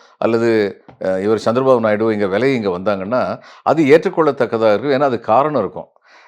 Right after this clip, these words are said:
இன்னைக்கு வந்து இப்ப பி ஜே பி வந்து வகுப்புவாத கட்சின்னு சொல்லி சந்திரபாபு நாயுடு தெரியாதா?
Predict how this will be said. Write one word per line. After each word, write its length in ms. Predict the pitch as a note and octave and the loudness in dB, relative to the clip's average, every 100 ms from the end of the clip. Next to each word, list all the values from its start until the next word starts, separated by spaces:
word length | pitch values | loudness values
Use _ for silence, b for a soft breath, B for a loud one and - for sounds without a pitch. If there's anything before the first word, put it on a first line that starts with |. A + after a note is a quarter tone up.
| b | b
இன்னைக்கு 440 | A#2 E3 G3+ F#3+ | -4 -2 -2 0
வந்து 480 | F3 F3 C#3+ B2 - | 0 0 0 0 -4
இப்ப 340 | C3+ C#3 C3 A#2+ | -6 0 2 2
பி 160 | C3 | 0
ஜே 140 | F3 F3+ | -2 -2
பி 80 | |
வந்து 160 | D#3 D3+ | -2 0
வகுப்புவாத 400 | A#2+ A2+ D#3 C#3+ | 0 2 2 0
கட்சின்னு 300 | A#2 A2+ B2 | 0 -4 -6
சொல்லி 220 | A2+ B2 G#2+ | -4 -6 -4
சந்திரபாபு 280 | G#2+ B2 A#2 | -4 -2 -2
நாயுடு 240 | G#2 F#2+ | -2 -6
தெரியாதா? 540 | G#2 G#2+ G#2 F2 D2+ | -6 -2 -2 -4 -10